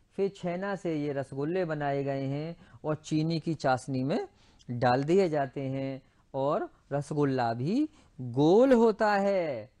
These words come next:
यहाँ देखेंगे हम तीसरे चित्र में, ये क्या है बताओ बच्चों?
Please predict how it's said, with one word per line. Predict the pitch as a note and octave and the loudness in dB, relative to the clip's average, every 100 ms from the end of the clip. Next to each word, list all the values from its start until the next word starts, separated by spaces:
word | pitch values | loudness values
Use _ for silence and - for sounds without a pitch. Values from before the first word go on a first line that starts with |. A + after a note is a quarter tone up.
| _ _ _ _ _ _ _ _ | _ _ _ _ _ _ _ _
यहाँ | D#3 E3+ F#3 | -10 -8 -6
देखेंगे | F3 F3 F3+ E3+ E3+ | -4 -6 -6 -8 -6
हम | E3 D#3+ | -6 -6
तीसरे | D#3+ D#3 D#3+ D#3 | -6 -4 -2 0
चित्र | D#3+ C#3+ D3+ | 0 -2 0
में, | D3+ D#3+ A3+ D#4 G#4+ - _ _ _ _ | 2 2 4 2 0 -8 _ _ _ _
ये | C#3 F#3 A3 | 0 2 4
क्या | A3+ A3+ | 4 4
है | A3+ A#3+ A#3+ A3+ D#3+ C3 | 6 6 4 4 2 0
बताओ | D#3 G3+ G#3+ A#3 | -2 2 4 6
बच्चों? | A#3 A3+ B3 B3 A#3+ G#3+ C#3+ | 2 2 6 8 8 6 2